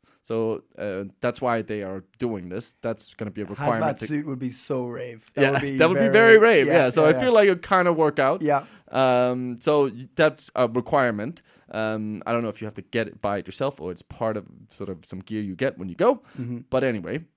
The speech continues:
Speaker 1: everybody will wear protective suits and a face mask, uh, so it should be totally safe. Uh, the bus fare is a hundred fifty kroners,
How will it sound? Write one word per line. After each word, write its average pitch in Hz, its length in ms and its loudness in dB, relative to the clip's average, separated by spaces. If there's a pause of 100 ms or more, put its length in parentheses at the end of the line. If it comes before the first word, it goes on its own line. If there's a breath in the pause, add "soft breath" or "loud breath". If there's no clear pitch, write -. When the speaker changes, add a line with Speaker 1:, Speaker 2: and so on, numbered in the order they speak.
(160)
Speaker 1:
everybody 139 360 0
will 113 240 -4
wear 107 460 -6 (180)
protective 117 360 -10
suits - 460 -12
and 101 240 -10
a - 20 -14
face 175 240 -2
mask, 131 320 -8 (360 soft breath)
uh, 117 340 -4
so 127 140 -8
it 123 80 -8
should - 160 -12
be 127 100 -14
totally 104 320 -12
safe. 220 320 -6 (320 soft breath)
Uh, 117 160 -12
the 117 140 -12
bus 131 200 -6
fare 120 220 -6
is 117 80 -10
a - 60 -12
hundred 113 280 -14
fifty 107 180 -16
kroners, 226 360 -2